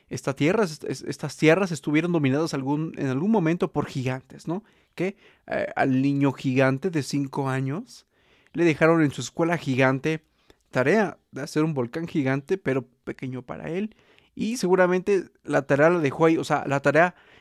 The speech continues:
eh, estuvo tan buena, tan buena, o sea, de plano fue una tarea tan buena, una tarea titánica por un maldito titán, alguien que tiene el tamaño de un titán, em, y la dejó ahí después de, de ser un niño adulto, dijo, ¿Sabes qué? La voy a guardar porque,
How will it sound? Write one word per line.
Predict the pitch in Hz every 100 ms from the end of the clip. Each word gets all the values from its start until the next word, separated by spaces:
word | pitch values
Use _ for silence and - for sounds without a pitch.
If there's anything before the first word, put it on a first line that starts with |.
| _ -
eh, | 135 127 123 123 117 123 - - - _ _ _ _ _ _
estuvo | 139 - 214 220
tan | 240 208 151
buena, | 139 135 160 - _
tan | - 131
buena, | 127 175
o | 170
sea, | 139
de | 127
plano | 160 202
fue | - 202
una | 190
tarea | - 143
tan | 156 131
buena, | 127 135 127 - - - _
una | 185 208
tarea | 143 131 139
titánica | 131 151 143 151 -
por | - 139
un | 190
maldito | 208 160 180 175
titán, | 131 120 131 -
alguien | 180 190 190
que | -
tiene | 135 160 175
el | 151
tamaño | 131 127 147
de | 131
un | 135
titán, | 131 117 143 170 - _ _ _ _ _
em, | - 139 120 117 _ _ _ _ _ - -
y | 190 226
la | 143
dejó | 143 143 160
ahí | 147 151 214 - -
después | - - 151
de, | 139 123 - _ _
de | -
ser | 135 156
un |
niño | 160 165 143
adulto, | 147 156
dijo, | 160 139 135
¿Sabes | 143 139
qué? | 180 -
La | -
voy | 151 139
a | 143
guardar | 156 131 143 226
porque, | 143 135 139 127 123